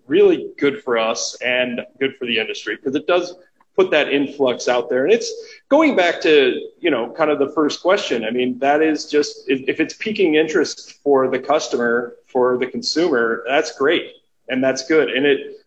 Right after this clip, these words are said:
helps the independent record stores and all that. But as far as, as we go, it, it's very little impact.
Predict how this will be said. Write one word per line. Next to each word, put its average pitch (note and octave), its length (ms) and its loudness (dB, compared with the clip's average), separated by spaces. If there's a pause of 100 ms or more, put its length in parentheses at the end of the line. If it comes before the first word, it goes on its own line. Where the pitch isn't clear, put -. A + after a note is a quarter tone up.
helps D3+ 240 -2
the D#3+ 100 2
independent C3 480 0
record A#2 300 -6
stores A2 380 -2
and A2 100 -6
all G#2+ 160 0
that. A2+ 180 0
But - 360 -2 (220)
as D3+ 140 0
far F3 200 4
as, - 380 -2
as B2 200 0
we F3+ 180 2
go, C3 240 2
it, B2 200 0
it's - 260 -2
very C#3+ 260 2
little A#2+ 200 -2
impact. - 500 -10